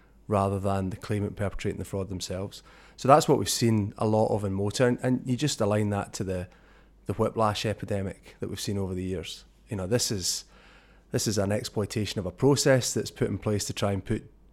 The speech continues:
genuinely injured customers and, and drivers back into almost a pre-accident position.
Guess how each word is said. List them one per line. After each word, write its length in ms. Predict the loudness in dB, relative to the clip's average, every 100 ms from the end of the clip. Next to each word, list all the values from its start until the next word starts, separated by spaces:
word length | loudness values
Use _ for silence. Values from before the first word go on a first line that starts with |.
| -4
genuinely 540 | 0 0 0 0 -2
injured 280 | -2 -4 -6
customers 640 | -4 -4 -4 -4 -6 -10 -14 -18 -12
and, 280 | -8 -6 -8 -12 -12
and 340 | -6 -6 -6 -6
drivers 400 | -6 -4 -4 -6
back 320 | -6 -8 -6
into 380 | -6 -6 -6 -8 -12 -20 -20 -18 -8
almost 280 | -6 -4 -6
a 60 |
pre-accident 1300 | -8 -6 -4 -6 -10 _ -20 -10 -6 -6 -6 -6 -6
position. 420 | -4 -4 -4